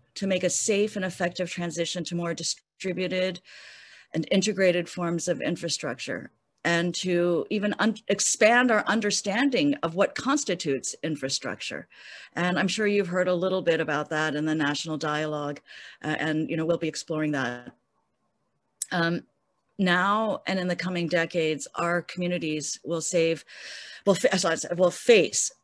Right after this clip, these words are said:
many severe environmental and affordability challenges.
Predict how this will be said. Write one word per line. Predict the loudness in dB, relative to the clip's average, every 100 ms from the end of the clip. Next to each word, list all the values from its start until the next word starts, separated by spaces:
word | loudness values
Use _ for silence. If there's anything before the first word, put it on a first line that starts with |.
| _ -4
many | 2 6 8 8 6 4 2 0
severe | -2 -2 2 4 4 2 0
environmental | 0 2 4 2 0 -4 -4
and | -4
affordability | -4 -4 -2 -2 -2 -2 -4
challenges. | -4 -2 -2 -2 -2 -6 -10